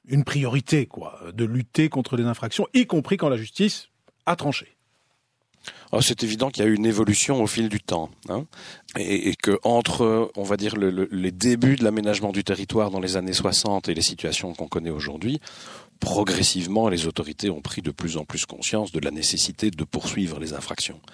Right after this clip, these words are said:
Speaker 2: Mmh. Et ce qui se faisait très peu dans les années septante, quatre-vingts, peut-être même encore au début des années quatre-vingt-dix, je dirais que les, les mentalités ont évolué, y compris dans le chef de l'administration, et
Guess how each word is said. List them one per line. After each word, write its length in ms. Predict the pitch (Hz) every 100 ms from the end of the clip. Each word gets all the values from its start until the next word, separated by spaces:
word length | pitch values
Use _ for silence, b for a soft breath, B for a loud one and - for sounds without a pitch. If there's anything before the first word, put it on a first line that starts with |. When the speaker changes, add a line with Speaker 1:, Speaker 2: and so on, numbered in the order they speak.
| B B -
Speaker 2:
Mmh. 80 |
Et 40 | 95
ce 160 | -
qui 140 | 92 101
se 160 | -
faisait 300 | 92 101 92
très 300 | 90 - -
peu 300 | 107 110 110 104 B B B -
dans 80 | 76
les 160 | 78
années 180 | 73 80
septante, 640 | 76 82 - 90 90 85
quatre-vingts, 580 | - - - 82 87 87
peut-être 320 | 80 - 82
même 140 | 82 80
encore 260 | 80 92
au 80 | 82
début 240 | 80 80 82
des 160 | 78
années 240 | 73 80 73
quatre-vingt-dix, 480 | 76 90 110 107 - B B B B - -
je 160 | 196 80
dirais 300 | 78 90 101
que 120 | 98
les, 200 | 95 104
les 380 | 95 90 104 101
mentalités 640 | 107 104 110 104 - 120
ont 140 | 101 95
évolué, 480 | 92 92 98 120 -
y 80 | 143
compris 420 | - 120 104 135
dans 100 | 110
le 60 | 92
chef 220 | - 104
de 80 | 92
l'administration, 920 | 85 85 82 80 - 78 - 113 120 -
et 180 | 101 110